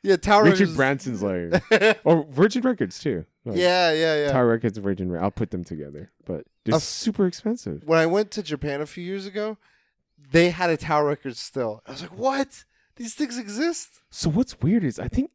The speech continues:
Speaker 2: L A has a Tower Records, but I've never gone inside. I would always drive by it. It's st-, I think it's still open.
Speaker 1: Hmm.
Speaker 2: But yeah, everything's fucking expensive in there. Like, but it, it had everything: action figures,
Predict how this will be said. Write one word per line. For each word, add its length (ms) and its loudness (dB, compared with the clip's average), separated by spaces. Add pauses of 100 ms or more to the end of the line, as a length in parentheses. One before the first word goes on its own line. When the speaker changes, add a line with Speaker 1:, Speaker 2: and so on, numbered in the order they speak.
Speaker 2:
L 260 -6
A 100 0
has 280 -6
a 60 -6
Tower 280 -8
Records, 640 -14 (240)
but 160 0
I've 180 -2
never 320 -2
gone 220 -2
inside. 360 -6
I 40 -4
would 140 -2
always 220 -2
drive 300 -4
by 180 -6
it. 160 -12 (260)
It's 260 -4
st-, 200 -6
I 100 -4
think 180 -2
it's 100 -4
still 200 -2
open. 500 -8
Speaker 1:
Hmm. 480 -20 (340)
Speaker 2:
But 260 -8 (260)
yeah, 200 -6
everything's 440 -8
fucking 680 -10
expensive 560 -10
in 160 -10
there. 220 -12 (320)
Like, 320 -16 (100)
but 160 0
it, 100 -12 (880)
it 120 -4
had 260 -6
everything: 520 -6
action 380 -6
figures, 720 -6